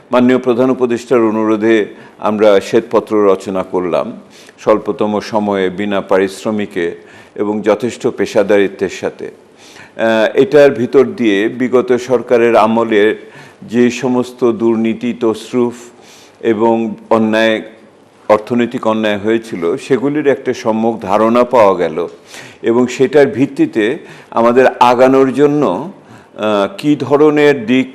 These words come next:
নির্দেশনা এবং সেটার মাত্রা কী হবে, সেটা আমরা প্রকাশ করলাম। তো এইটার ভিতরে, এইটার ভিত্তিভূমিটা সৃষ্টির ভিতর দিয়েই বিগত সময়কালের পতনের ধারাকে আটকানোর সূত্রপাত হলো এবং সেই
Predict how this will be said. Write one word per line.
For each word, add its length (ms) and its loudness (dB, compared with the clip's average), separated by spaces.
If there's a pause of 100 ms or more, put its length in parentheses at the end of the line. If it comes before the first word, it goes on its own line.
নির্দেশনা 840 -2
এবং 420 2
সেটার 640 0 (320)
মাত্রা 500 2
কী 200 0
হবে, 280 0
সেটা 320 2
আমরা 200 2
প্রকাশ 400 -4
করলাম। 320 -6 (520)
তো 100 2
এইটার 260 2
ভিতরে, 420 -6 (220)
এইটার 340 4
ভিত্তিভূমিটা 920 -2
সৃষ্টির 500 -2
ভিতর 320 0
দিয়েই 460 -2 (460)
বিগত 380 2
সময়কালের 1080 2 (180)
পতনের 540 2
ধারাকে 580 0 (380)
আটকানোর 540 0
সূত্রপাত 720 -2
হলো 200 -16 (580)
এবং 340 0
সেই 200 0